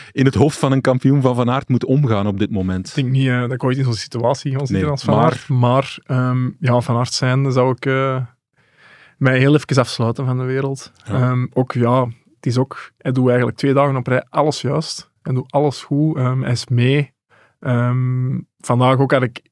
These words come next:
Speaker 2: dacht ik even van, oei, hij heeft zich opgeblazen. Maar uiteindelijk zie je gewoon dat hem zijn waarde strapt. Gemakkelijk meegaan met die groep. En dat je dan, ehm, allee, zo'n twee gemiste kansen, ook op geel. Hè, want vandaag,
Speaker 1: Mhm.
Speaker 2: als hem die rit wint, morgen een sprintersrit,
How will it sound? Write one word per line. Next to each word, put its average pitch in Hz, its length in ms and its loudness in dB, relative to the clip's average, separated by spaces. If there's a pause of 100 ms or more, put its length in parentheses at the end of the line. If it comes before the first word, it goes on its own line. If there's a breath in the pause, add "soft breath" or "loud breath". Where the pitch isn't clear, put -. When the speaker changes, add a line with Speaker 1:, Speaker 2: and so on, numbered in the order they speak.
(120)
Speaker 2:
dacht 123 340 -4
ik 156 120 -10
even - 220 -6
van, 139 220 -2
oei, 143 80 0
hij 131 80 4
heeft 123 120 -2
zich 131 120 -6
opgeblazen. 151 600 0
Maar 120 160 0
uiteindelijk 127 520 0
zie 127 140 0
je 127 60 2
gewoon 123 200 0
dat 117 120 -2
hem 117 100 -4
zijn 120 140 -2
waarde 123 300 0
strapt. - 420 -6 (420 soft breath)
Gemakkelijk 120 400 -4
meegaan 123 280 0
met 139 100 -2
die 143 120 0
groep. 147 360 -4 (680 soft breath)
En 120 140 -4
dat 110 120 -2
je 117 80 -4
dan, 113 200 0
ehm, 120 440 -2 (480)
allee, 127 280 0
zo'n 123 260 0
twee 143 280 0
gemiste 135 380 -2
kansen, 147 480 -2
ook 139 160 0
op - 140 -6
geel. 135 300 2
Hè, 143 80 0
want 120 380 -4 (180)
vandaag, 123 380 0
Speaker 1:
Mhm. 92 100 -4
Speaker 2:
als 123 120 -2
hem 127 100 0
die 120 100 2
rit 127 180 0
wint, 160 380 0 (460 soft breath)
morgen 131 420 2
een 127 60 -6
sprintersrit, - 760 -2